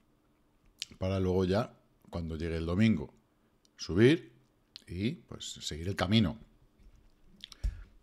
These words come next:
Vamos a ver, ¿por qué? Porque si hacemos lo contrario, es decir, lo que, mm,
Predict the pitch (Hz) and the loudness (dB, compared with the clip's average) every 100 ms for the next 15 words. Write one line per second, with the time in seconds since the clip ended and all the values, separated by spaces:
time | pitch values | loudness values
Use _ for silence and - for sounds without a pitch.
0 | - - _ _ _ - - - - _ | -20 -20 _ _ _ -20 -20 -20 -20 _
1 | _ _ _ - 78 - - 123 123 - | _ _ _ -6 -6 -2 0 2 0 -4
2 | - - 123 127 110 - - _ _ - | -20 6 10 10 6 -6 -20 _ _ 2
3 | 101 92 - - _ _ _ _ _ _ | 2 2 -6 -20 _ _ _ _ _ _
4 | _ _ _ _ _ _ _ - - - | _ _ _ _ _ _ _ -20 -12 -8
5 | 82 98 101 - - 104 98 98 131 107 | -6 -2 -2 -2 2 4 6 10 10 10
6 | 87 - 110 - - _ - - 73 78 | 8 6 4 4 -12 _ -20 -16 -6 -2
7 | 78 95 92 | -2 -2 -4